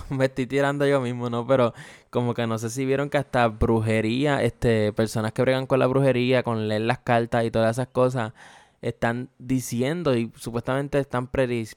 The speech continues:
predi-, prediciendo lo que está, lo que va a pasar entre Anuel y Yailin. Inclusive dicen hasta que Yailin <laughs> le, le hizo un amaje o algo así. Eso es una locura. De hecho, ¿ustedes quieren saber el verdadero amaje de Yailin a Anuel?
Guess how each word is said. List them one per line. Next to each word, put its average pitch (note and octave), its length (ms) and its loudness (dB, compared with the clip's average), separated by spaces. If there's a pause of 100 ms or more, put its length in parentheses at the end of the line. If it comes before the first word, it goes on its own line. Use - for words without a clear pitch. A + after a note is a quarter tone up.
predi-, A2 400 -8
prediciendo A2+ 960 -10
lo A2 200 -8
que G#2 140 -6
está, G#2+ 680 -2 (400)
lo A2 140 -2
que G#2+ 60 -4
va G#2 120 2
a G2+ 60 0
pasar C3 440 0 (120)
entre G#2 300 -6
Anuel G#2 260 -2
y G#2 80 0
Yailin. A#2 400 -2 (580)
Inclusive A#2+ 520 -2
dicen C3 260 -2
hasta D3+ 200 -4
que A2+ 100 -2
Yailin G#2 320 -4
<laughs> - 0 -
le, - 60 -4 (580)
le C3+ 120 -6
hizo C3+ 200 -4
un C#3 80 -4
amaje A#2+ 440 -4
o B2 100 0
algo A#2 200 -2
así. A2 360 -6 (440)
Eso B2 240 -6
es B2 60 -10
una B2+ 260 -6
locura. A2+ 440 -4
De A#2+ 280 0
hecho, D3 180 -4
¿ustedes B2 280 0
quieren D#3 300 -4
saber D#3+ 260 0
el D#3 80 0
verdadero D3 420 2
amaje D3 360 0
de C#3 120 2
Yailin C3+ 400 0
a C#3 40 -2
Anuel? B2+ 380 -2